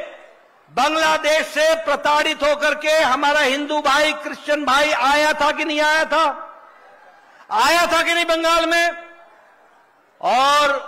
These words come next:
उनको नागरिकता देने का काम मोदी जी ने किया कि नहीं किया? और ममता जी ने विरोध किया कि नहीं किया? इनके घुसपैठिए क्या लगते हैं? क्या लगते हैं इनके घुसपैठिए, जिनके प्रति आप नरम रहते हो?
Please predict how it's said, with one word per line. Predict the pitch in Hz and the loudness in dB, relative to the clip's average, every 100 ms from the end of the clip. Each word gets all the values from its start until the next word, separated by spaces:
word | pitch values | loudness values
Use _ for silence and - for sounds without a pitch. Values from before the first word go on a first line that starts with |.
| 220 | -6
उनको | 247 254 285 294 302 277 202 | -8 -6 0 2 2 0 -4
नागरिकता | 202 254 269 277 269 - 294 | -2 0 0 -2 -4 -2 -2
देने | 285 254 277 277 | 0 -2 0 -2
का | 277 269 | -2 -2
काम | 277 285 294 | 0 0 0
मोदी | 277 269 277 | 0 -2 -2
जी | 277 294 | -6 -4
ने | 285 | -4
किया | 285 277 294 294 | -6 -2 0 0
कि | 285 | -2
नहीं | 302 302 | -4 -4
किया? | 294 302 302 294 302 - - - - - - - - - - | -2 0 2 0 -4 -14 -20 -20 -20 -20 -20 -20 -20 -20 -2
और | 254 311 | 2 2
ममता | 294 311 311 330 330 | 2 0 0 0 0
जी | 330 339 | 0 0
ने | 330 | 0
विरोध | 320 330 349 359 - | 0 2 2 0 -2
किया | 320 370 | 0 2
कि | 359 359 | 2 0
नहीं | 359 | 0
किया? | - 349 359 370 330 - - - - - - - - - - | 0 0 2 2 -2 -8 -16 -18 -20 -20 -20 -20 -20 -20 -6
इनके | 294 330 - 349 349 | -4 -2 0 0 0
घुसपैठिए | 233 302 - 311 320 294 359 359 | -2 -4 -2 0 0 0 -2 -2
क्या | 359 339 403 | 0 2 2
लगते | 403 403 - 392 | 2 0 -2 0
हैं? | 381 370 381 370 330 220 - - - _ _ _ _ _ - - - - _ _ - | 2 2 2 2 0 -4 -12 -20 -20 _ _ _ _ _ -20 -20 -20 -20 _ _ 0
क्या | 320 381 | 2 4
लगते | 381 359 370 | 2 0 0
हैं | 381 381 | 2 2
इनके | 381 370 | 0 -2
घुसपैठिए, | 330 349 - 349 339 330 311 | -2 -4 0 0 0 0 -2
जिनके | - 302 - 320 | -2 -6 -2 0
प्रति | 320 320 330 | 0 -2 0
आप | 330 320 311 | 0 0 -2
नरम | 302 330 330 | 0 0 0
रहते | 320 320 330 | -2 0 0
हो? | 311 269 | 0 0